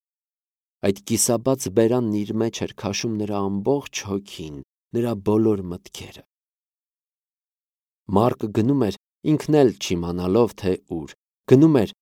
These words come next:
շիկահեր գլուխը տված ամառային քամուն։ Բայց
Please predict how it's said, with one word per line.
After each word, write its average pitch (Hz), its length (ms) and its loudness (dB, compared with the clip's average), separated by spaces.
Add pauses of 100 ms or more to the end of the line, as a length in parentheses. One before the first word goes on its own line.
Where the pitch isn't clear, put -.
շիկահեր 127 640 2
գլուխը 117 380 2
տված 131 420 0
ամառային 104 600 -2
քամուն։ 73 500 -10 (960)
Բայց 95 280 2